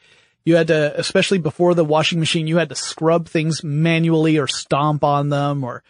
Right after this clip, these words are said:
beat 'em against rocks or throw them away and get new stuff. I mean, it just was not easy to do. And so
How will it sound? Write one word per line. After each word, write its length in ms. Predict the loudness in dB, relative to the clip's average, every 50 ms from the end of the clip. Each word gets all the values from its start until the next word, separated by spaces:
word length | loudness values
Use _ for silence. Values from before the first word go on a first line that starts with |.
| _ _ _ _ -8 -4
beat 180 | -2 0 2
'em 100 | 2 0
against 340 | 2 0 0 -2 -2 -4 -2
rocks 560 | 0 0 2 4 4 4 2 2 0 -4 -6
or 80 | -8 -8
throw 260 | -6 -2 0 2 2
them 140 | 2 2 2
away 300 | 2 2 2 2 2 2
and 100 | 2 0
get 140 | 0 -2 -4
new 160 | -4 -4 -2 -2
stuff. 440 | -4 -2 0 2 2 2 2 0
I 40 | 0
mean, 160 | 2 2 2
it 60 | 0 0
just 200 | -2 -4 0 0
was 160 | 0 2 4
not 320 | 4 2 2 2 0 -4 _ _ -4
easy 400 | -2 0 0 2 0 0 -2 -2
to 120 | -2 -4
do. 380 | -4 -2 -4 -4 -4 -6 -10 -16 -20 -20 -20 -20 -20 _ _ _ -4
And 180 | 0 0 0
so 500 | 2 4 4 6 6 6 4 2 0 -4